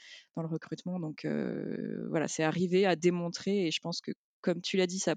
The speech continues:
progresse un peu parce qu'il y a l'effet médiatique, heu, du, du, du, de la conjoncture actuelle, hein, qui fait qu'on se rend compte que, heu, aujourd'hui recruter, heu, c'est pas si simple. Heu, mais il faut encore, heu, il faut encore travailler, heu, sur notre image, quoi.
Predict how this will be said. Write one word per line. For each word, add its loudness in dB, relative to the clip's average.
progresse 0
un -2
peu 2
parce 0
qu'il 2
y 6
a 8
l'effet 6
médiatique, 0
heu, 4
du, -2
du, -2
du, 0
de 4
la 8
conjoncture 2
actuelle, 6
hein, 4
qui 0
fait 0
qu'on 0
se -6
rend -2
compte -4
que, 0
heu, -4
aujourd'hui 0
recruter, -2
heu, -2
c'est -8
pas 0
si -6
simple. -2
Heu, 2
mais 2
il 2
faut -4
encore, 2
heu, 2
il -2
faut -8
encore -8
travailler, -2
heu, -4
sur -4
notre -6
image, -6
quoi. -10